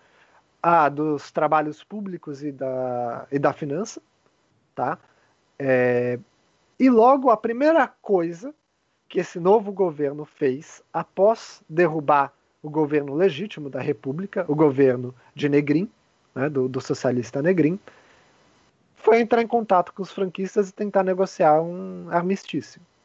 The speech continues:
certo? Uma paz negociada. E a resposta foi: "A gente não de-, negocia. Ou vocês se entregam ou a gente continua a guerra." E, me, e o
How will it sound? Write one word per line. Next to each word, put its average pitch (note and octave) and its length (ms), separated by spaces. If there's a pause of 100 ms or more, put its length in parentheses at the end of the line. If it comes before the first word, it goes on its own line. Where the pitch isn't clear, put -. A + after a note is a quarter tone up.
(120)
certo? - 420 (460)
Uma C#3+ 260
paz F3+ 360
negociada. C#3 800 (380)
E D3+ 80
a D#3 40
resposta G3+ 600
foi: D#3+ 200
"A D3+ 60
gente F#3 240
não G3+ 160
de-, G#3 100
negocia. G3 760 (500)
Ou F#3 140
vocês F#3 340
se - 80
entregam F#3+ 580
ou A3 200
a A3+ 80
gente G#3 280
continua A3+ 400
a A3 40
guerra." D3 360 (600)
E, D#3 100
me, E3 240
e F3+ 340 (640)
o C3+ 540